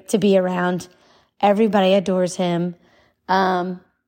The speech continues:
and it's just cool to see. It's cool to see, to see them grow and to see what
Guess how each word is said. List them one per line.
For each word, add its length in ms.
and 140
it's 180
just 280
cool 240
to 120
see. 480
It's 180
cool 340
to 140
see, 600
to 140
see 180
them 240
grow 380
and 200
to 100
see 280
what 560